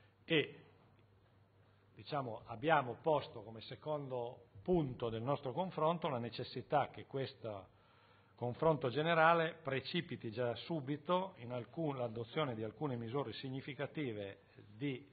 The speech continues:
eh, a breve che incidono sulla vita delle amministrazioni e sulle loro, e sulle loro scelte. Mi pare che si possa dire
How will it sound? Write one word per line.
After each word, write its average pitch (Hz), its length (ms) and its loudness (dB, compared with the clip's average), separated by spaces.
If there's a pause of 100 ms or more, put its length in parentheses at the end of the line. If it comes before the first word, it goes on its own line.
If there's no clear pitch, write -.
eh, 98 180 -12
a 131 100 0
breve 151 640 4
che 120 280 -6
incidono 135 640 -4
sulla 110 260 -6
vita 123 220 -6
delle 110 160 -6
amministrazioni 110 880 -10 (580)
e 117 260 -4 (140)
sulle 107 240 -2
loro, 95 580 -4
e 113 80 -4
sulle 104 240 -8
loro 85 220 -8
scelte. - 500 -16 (1800)
Mi 110 180 -4
pare 117 400 4
che 104 540 0 (640)
si - 160 -10
possa 123 340 10
dire 117 600 2